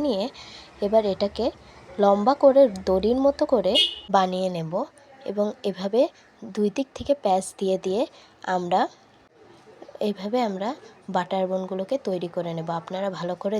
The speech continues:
দেখুন, দেখলে আপনারা ভালো করে বুঝতে পারবেন। আরেকটা আপনাদেরকে বানিয়ে দেখিয়ে দিচ্ছি। এইভাবে সেম পদ্ধতিতে আপনারাও বাটার বোনগুলোকে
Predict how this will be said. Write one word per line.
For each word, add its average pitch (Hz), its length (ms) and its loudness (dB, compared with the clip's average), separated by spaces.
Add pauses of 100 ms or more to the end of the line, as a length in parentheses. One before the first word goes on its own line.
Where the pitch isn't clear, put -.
(120)
দেখুন, 175 260 -6 (180)
দেখলে 190 240 -4 (100)
আপনারা 226 240 0 (100)
ভালো 170 220 -4
করে 196 120 -2 (100)
বুঝতে 170 340 -8
পারবেন। 156 320 -4 (680)
আরেকটা 226 360 0
আপনাদেরকে 185 480 -4 (160)
বানিয়ে 175 260 -4 (100)
দেখিয়ে 165 340 -6
দিচ্ছি। 165 360 -8 (580)
এইভাবে 185 340 2 (460)
সেম 220 160 0 (100)
পদ্ধতিতে 185 500 -4 (100)
আপনারাও 180 420 -2
বাটার 170 300 -4
বোনগুলোকে 170 460 -8